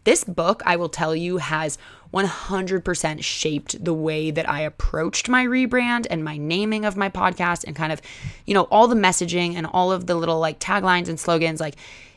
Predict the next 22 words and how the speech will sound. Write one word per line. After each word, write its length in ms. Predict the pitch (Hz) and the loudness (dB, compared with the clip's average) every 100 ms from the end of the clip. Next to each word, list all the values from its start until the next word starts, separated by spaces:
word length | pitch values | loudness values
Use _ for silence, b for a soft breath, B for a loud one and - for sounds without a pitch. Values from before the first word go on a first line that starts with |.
| - | 4
that 260 | 214 277 | 8 10
wasn't 300 | 311 302 302 | 10 8 4
just 260 | 208 208 - | 2 0 0
me 220 | 180 180 | -2 -2
sitting 320 | 185 170 160 | 0 0 0
there 160 | 165 170 | -2 -4
trying 180 | - 165 | -2 -2
to 60 | |
come 240 | 160 170 156 | -2 -4 -4
up 160 | 151 | -4
with 100 | 156 | -4
a 60 | 156 | -6
cutesy 600 | - - 151 - 156 143 | -8 -6 -6 -2 -2 -2
slogan. 640 | - 151 113 90 71 - - | 0 0 0 -4 -10 -14 2
There 240 | 196 202 | 4 6
were 200 | 240 226 | 4 4
actually 460 | 180 175 - 165 - | 4 2 0 -4 -2
hours 480 | 165 165 170 202 208 | 2 4 4 2 0
and 100 | - | -2
hours 360 | 185 165 160 156 | -2 0 0 -2
and 80 | - | -2
hours 400 | 151 127 104 | 0 2 0